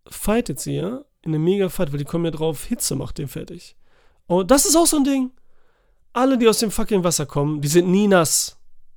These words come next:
Also ich hab's jedenfalls nicht gesehen. Die sind immer trocken. Immer. Die kommen gerade aus dem Wasser gesprungen, sind immer trocken. What the fuck? Dann ist dieser Endfight halt da, ne? Die, ähm, vorher ist noch so, dann gehen sie hier auf den Berg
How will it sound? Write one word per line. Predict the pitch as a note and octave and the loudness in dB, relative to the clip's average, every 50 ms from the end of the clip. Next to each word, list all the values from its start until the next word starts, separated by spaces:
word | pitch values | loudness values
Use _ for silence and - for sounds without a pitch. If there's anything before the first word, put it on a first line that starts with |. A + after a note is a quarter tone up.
| - _ _ _ _ _ _ _ _ _ _ _ - | -20 _ _ _ _ _ _ _ _ _ _ _ -4
Also | - E3 E3 | -2 0 0
ich | D#3 F3 | 0 0
hab's | E3+ E3 | 0 0
jedenfalls | - F3 D#3 E3+ D#3+ | 0 0 2 2 2
nicht | E3 D#3+ C#3+ - | 2 0 0 -2
gesehen. | D#3+ D3 C#3+ C3 B2 B2+ - - - - | -4 -4 -2 -4 -4 -4 -8 -14 -14 -8
Die | - E3 | -6 -4
sind | F3 A3 | -2 2
immer | B3+ F#3 E3 - | 6 6 6 4
trocken. | - - C#3+ C3+ C3+ B2+ A#2+ B2+ - - - | 4 0 0 -2 -2 -4 -8 -10 -12 -4 2
Immer. | - E3+ D3 C3 C3 C3 - - - - - _ _ _ _ _ _ - _ - - | 2 2 2 2 -4 -8 -14 -16 -20 -20 -20 _ _ _ _ _ _ -20 _ -10 -6
Die | E3+ | 0
kommen | - G#3+ G#3 | 2 2 4
gerade | G3+ B3+ C#4+ D#4+ | 4 4 4 4
aus | D4 | 2
dem | G3+ G3 | 2 2
Wasser | G#3 B3 B3 C#4 A3+ | 2 2 2 0 -2
gesprungen, | G3+ - - - F3+ G3 B3 D#4+ - - _ | -4 -4 -2 0 0 0 0 -2 -4 -8 _
sind | - - F#3 | -8 -4 0
immer | G3 E3 D#3 C#3+ | 0 2 0 0
trocken. | - - C#3+ C3 - C#3+ C#3+ C3+ - - - - - - - - - - _ _ _ _ _ _ _ _ _ _ _ _ _ _ _ _ | -2 -4 -4 -6 -6 -10 -14 -14 -16 -18 -20 -20 -20 -20 -20 -20 -20 -20 _ _ _ _ _ _ _ _ _ _ _ _ _ _ _ _
What | - D3+ C3+ - | -10 -10 -8 -10
the | C3 | -12
fuck? | - - - - - _ _ _ _ _ _ - - - - - - - - - - - - _ _ _ _ _ - | -12 -12 -14 -16 -16 _ _ _ _ _ _ -20 -20 -20 -20 -20 -20 -20 -20 -20 -20 -20 -20 _ _ _ _ _ 2
Dann | F#3 F3 F3+ F#3+ F#3+ | 6 6 6 6 4
ist | F3+ D#3 D#3+ D#3+ - - | 0 -2 -2 -2 0 0
dieser | F3 D#3+ E3 D3+ | 0 2 4 4
Endfight | F3 G3+ G3+ - - G3+ G3 F#3 F3 | 4 4 2 2 2 2 2 4 4
halt | F3+ F#3 F3 D#3+ | 2 0 2 2
da, | F#3 F3+ F3+ F3 | 0 2 2 2
ne? | F3 F#3 G3+ G#3 F#3 | 2 2 0 0 -2
Die, | E3+ E3+ F#3 | -4 -4 -4
ähm, | - F#3 E3+ E3 E3 E3+ - | 0 0 0 0 -2 -6 -8
vorher | - - - G3+ G3+ G3 F#3+ | -2 4 6 6 6 6 4
ist | F3+ - | 0 -2
noch | - F3+ E3+ | 0 -2 -2
so, | C#3 F#3 | 0 0
dann | F3 F3 E3 | 0 0 0
gehen | F3 F#3+ | 0 0
sie | F#3+ E3+ E3 | 0 0 0
hier | E3 E3 D#3 | 0 0 0
auf | D#3 D#3 | 0 -2
den | - D3+ D3 | -4 -4 0
Berg | D3 E3 E3+ F3 E3 - - | 2 2 2 2 0 -2 -10